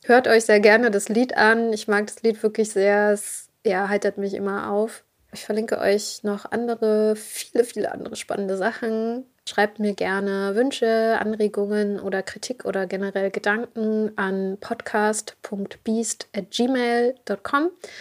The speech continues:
Shoutout an Caro. Caro hat mir nämlich geschrieben und hat ganz schlaue Gedanken geteilt nochmal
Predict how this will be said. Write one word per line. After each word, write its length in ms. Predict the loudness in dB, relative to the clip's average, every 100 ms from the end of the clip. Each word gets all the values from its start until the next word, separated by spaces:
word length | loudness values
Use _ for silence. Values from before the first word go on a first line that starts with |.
| -16 -16 -18 -4
Shoutout 500 | 2 4 4 4 2
an 160 | -2 -2
Caro. 640 | 4 6 8 8 8 6
Caro 300 | 6 6 6
hat 160 | 4 2
mir 80 |
nämlich 280 | 2 2 0
geschrieben 760 | -2 2 8 10 10 6 4 4
und 160 | 4
hat 180 | 2 4
ganz 220 | 2 2
schlaue 240 | 4 6 6
Gedanken 400 | 6 4 2 -2
geteilt 520 | -6 0 4 6 4
nochmal 600 | -2 0 2 4 6 4